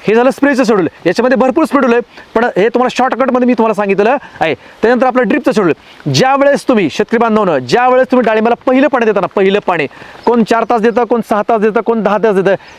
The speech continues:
हे जमिनीच्या प्रत्येक आपण पाणी देतो. जमीन जर खडकाळ असेल तर जास्त दिलं जातं, जमीन जर काळी असेल तर कमी प्रमाणामध्ये काम, पाणी दिलं जातं. पहिल्याच पाण्याला शेतकरी मित्रांनो, रामडे कंपनीचा पहिला डोस सोडायचा आहे. पहिल्या पाण्याला हा कधी सोडायचा?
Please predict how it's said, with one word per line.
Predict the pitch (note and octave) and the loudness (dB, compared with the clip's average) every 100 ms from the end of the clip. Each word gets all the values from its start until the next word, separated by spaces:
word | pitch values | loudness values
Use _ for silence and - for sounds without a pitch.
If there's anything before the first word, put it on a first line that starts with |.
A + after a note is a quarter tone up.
| - | -4
हे | |
जमिनीच्या | G#3 A#3+ C4 C#4+ | 0 2 2 0
प्रत्येक | C#4 B3+ D4+ D4 D4 C#4+ C4+ | -2 -2 0 0 2 0 0
आपण | C4 C4+ | -2 -2
पाणी | B3 G#3+ | -2 -2
देतो. | F3+ D#3 B2+ - - C3 | -2 -2 -4 -10 -8 -2
जमीन | G#3+ B3+ | 0 2
जर | B3+ | 0
खडकाळ | G#3+ A3+ A#3+ | 0 0 0
असेल | A3+ G#3+ | 0 -2
तर | |
जास्त | G3+ G#3+ G3 | 0 0 2
दिलं | G#3 | 2
जातं, | G3+ - F#3+ - - - | 2 2 -2 -2 -12 -2
जमीन | G3+ B3 | 0 2
जर | B3+ | 2
काळी | B3 A3+ | 0 0
असेल | A#3 A#3 G#3+ D#3 - - | 0 0 0 -2 -6 -4
तर | D4+ | -2
कमी | A#3+ A#3 B3 - - - | 0 0 -2 -8 -10 -4
प्रमाणामध्ये | G#3 A3 A3 A3 | 0 0 0 0
काम, | G#3 G3+ - | -2 -4 -4
पाणी | G#3+ G#3 | -2 0
दिलं | F#3+ A3 C4 - - | 2 2 0 -6 -6
जातं. | F3 A3 G3+ | -4 -4 -4
पहिल्याच | B3 B3+ C4 D#4 - | 0 2 2 0 -2
पाण्याला | B3+ A#3 A#3 A#3+ | -2 0 0 0
शेतकरी | A3+ - | -2 0
मित्रांनो, | G#3+ A3 G#3+ G3+ G#3+ | 0 0 0 0 0
रामडे | E3+ F#3 G3+ G#3+ | 0 0 0 0
कंपनीचा | G#3 G3+ G3+ G#3 _ | -2 -2 -2 -4 _
पहिला | B3+ C4 C4+ B3+ B3+ | -2 2 2 2 2
डोस | B3 A3 G#3+ - | 2 0 0 0
सोडायचा | E3 C#3 A#2+ | -2 0 -4
आहे. | G2 - - - | -6 -12 -20 -6
पहिल्या | A#3+ A#3 B3 | -2 0 0
पाण्याला | G#3+ F3+ D#3+ - - | 0 0 -4 -8 -6
हा | G#3 - | -6 -2
कधी | D#4 E4 | -2 0
सोडायचा? | C#4 A#3 E3+ | 2 0 0